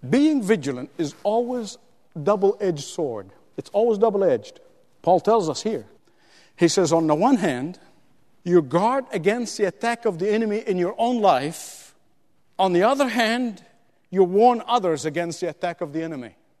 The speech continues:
On the one hand, you do not neglect your personal prayer life and your study of the Word and your walk with God. On the other hand, you warn others of the danger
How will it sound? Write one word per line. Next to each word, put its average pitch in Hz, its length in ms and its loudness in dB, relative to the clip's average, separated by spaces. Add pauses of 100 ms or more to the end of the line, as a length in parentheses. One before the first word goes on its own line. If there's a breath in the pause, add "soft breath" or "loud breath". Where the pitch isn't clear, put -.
(1200 soft breath)
On 220 120 4
the 214 80 4
one 285 180 6
hand, 254 540 0 (260)
you 220 140 2
do 202 120 0
not 262 280 4
neglect 233 680 0 (120)
your 214 160 6
personal 247 500 2
prayer 247 280 4
life 226 540 4
and 214 160 -2
your 208 240 2 (120)
study 254 420 0
of 226 160 0
the 220 80 2
Word 233 440 2
and 208 140 -4
your 202 160 4
walk 233 400 0
with 190 260 0
God. 160 480 2 (280 loud breath)
On 175 100 0
the 175 100 0
other 214 220 2
hand, 202 380 -4
you 190 100 2
warn 202 380 0
others 175 400 -4 (180 soft breath)
of 160 220 -2
the 151 100 -2
danger 156 880 -2